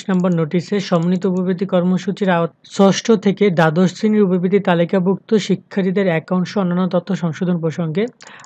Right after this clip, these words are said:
আর এটা করা হয়েছে ষোলো অক্টোবর, অর্থাৎ আজকের ঘটনা এটা। So, আমরা এই নোটিশটি দেখতে পাচ্ছি, যেটা হচ্ছে প্রধানমন্ত্রী শিক্ষা সহায়তা ট্রাস্ট উপলক্ষে। তোমাদেরকে বলে রাখি, এখন যেহেতু শিক্ষা প্রতিষ্ঠান খুলছে, অনেকগুলো উপবৃত্তি কর্মসূচি কিন্তু তারা চালু করবে,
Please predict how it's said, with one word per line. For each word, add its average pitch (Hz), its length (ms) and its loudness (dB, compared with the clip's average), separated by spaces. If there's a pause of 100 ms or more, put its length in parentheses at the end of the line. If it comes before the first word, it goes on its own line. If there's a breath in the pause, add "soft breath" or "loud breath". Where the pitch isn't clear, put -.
(140 loud breath)
আর 160 140 0
এটা 165 120 0
করা 175 180 4
হয়েছে 175 220 2
ষোলো 208 340 0 (180)
অক্টোবর, 165 460 -2
অর্থাৎ 165 240 -2
আজকের 165 460 -4
ঘটনা 151 320 -6
এটা। 175 160 -4 (480 loud breath)
So, - 80 -4
আমরা 190 340 2
এই 190 140 2
নোটিশটি 175 320 -2
দেখতে 185 240 -2
পাচ্ছি, 190 300 -4
যেটা 180 300 0
হচ্ছে 185 240 -2
প্রধানমন্ত্রী 190 520 0
শিক্ষা 190 360 -6
সহায়তা 190 220 -4
ট্রাস্ট 190 420 -2
উপলক্ষে। 190 440 -2 (440 loud breath)
তোমাদেরকে 202 360 2
বলে 202 200 2
রাখি, 202 360 -2
এখন 180 280 2
যেহেতু 196 180 0
শিক্ষা 190 280 -2
প্রতিষ্ঠান 185 340 0
খুলছে, 196 340 0
অনেকগুলো 180 560 2
উপবৃত্তি 180 360 -2
কর্মসূচি 180 500 0
কিন্তু 180 200 0
তারা 180 200 -2
চালু 180 260 0
করবে, 156 340 -2